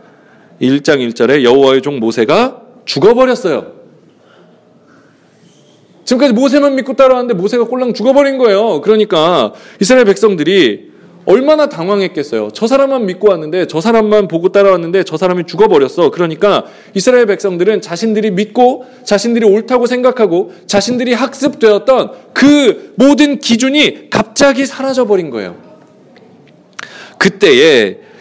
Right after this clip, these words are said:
여호수-, 여호와께서 모세의 수종자, 모세의 수종자라는 건 모세의 비서라는 얘기예요.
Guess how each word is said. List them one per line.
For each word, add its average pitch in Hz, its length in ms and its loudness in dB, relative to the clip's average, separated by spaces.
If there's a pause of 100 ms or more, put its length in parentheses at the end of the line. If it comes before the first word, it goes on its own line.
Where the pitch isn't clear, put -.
여호수-, 170 560 2
여호와께서 165 920 2 (400)
모세의 185 460 4
수종자, 190 680 0
모세의 165 280 0
수종자라는 165 640 0
건 165 280 0 (240)
모세의 156 480 2
비서라는 143 640 0
얘기예요. 113 500 -2